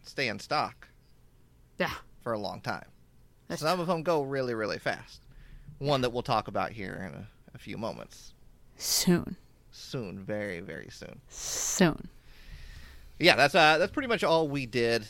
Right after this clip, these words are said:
Speaker 1: this past weekend. Um, saw some friends on top of that. Uh, M-, Marie went to an
Speaker 2: Shit.
Speaker 1: apple orchard.
Speaker 2: I saw that on her story. How fun. You didn't go to the apple orchard?
Speaker 1: No, that was, like, it was her and our friends.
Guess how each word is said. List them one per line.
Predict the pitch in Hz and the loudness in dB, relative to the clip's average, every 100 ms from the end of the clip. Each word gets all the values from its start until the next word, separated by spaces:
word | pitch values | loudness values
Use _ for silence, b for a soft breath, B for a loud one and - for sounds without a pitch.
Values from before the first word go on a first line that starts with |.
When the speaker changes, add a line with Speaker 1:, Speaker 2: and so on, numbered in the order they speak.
| - - | -14 -16
Speaker 1:
this | 117 113 - | -4 -4 -2
past | - 113 110 - | 0 2 0 -2
weekend. | 113 104 117 98 110 110 110 107 - - | -10 -6 -6 -2 -2 0 -2 -4 -10 -10
Um, | 98 95 95 95 95 - - - | -8 -6 -4 -4 -6 -14 -20 -10
saw | - 120 | -4 -2
some | 113 | -4
friends | 104 170 165 160 143 | -4 0 2 0 -4
on | - 147 | -8 -6
top | 156 143 | -4 -4
of | 143 | -4
that. | 139 135 131 135 - - - - | -4 -2 -2 -4 -6 -20 -20 -18
Uh, | 143 131 113 - - - | -14 -12 -12 -12 -14 -10
M-, | 127 - | -10 -8
Marie | 117 117 143 | -6 -2 -2
went | 135 131 | -2 -4
to | - 170 | -2 -2
an | |
Speaker 2:
Shit. | - | 2
Speaker 1:
apple | 98 110 139 143 | 2 0 -2 -4
orchard. | 147 - 156 160 - - - - - - - - - - - B B B | -6 -6 -8 -8 -12 -20 -20 -20 -20 -20 -20 -20 -20 -20 -20 B B B
Speaker 2:
I | 202 202 | 6 6
saw | - - 202 214 | 6 8 12 12
that | 226 220 | 12 10
on | 208 | 8
her | 208 | 6
story. | 190 - 196 185 156 | 2 2 4 6 4
How | 196 220 | 6 4
fun. | - - 254 208 180 | 4 6 8 8 8
You | |
didn't | 233 277 | 6 8
go | 294 | 6
to | |
the | 294 | 6
apple | 285 294 339 | 6 6 4
orchard? | 370 403 415 | 4 6 6
Speaker 1:
No, | 277 262 | 6 6
that | 247 254 | 4 2
was, | 262 254 | 2 4
like, | 240 233 | 4 4
it | 233 | 2
was | 226 226 | 2 0
her | - 202 190 | -4 -2 0
and | 196 | 0
our | 175 | -2
friends. | - 151 139 143 | -2 -4 -4 -6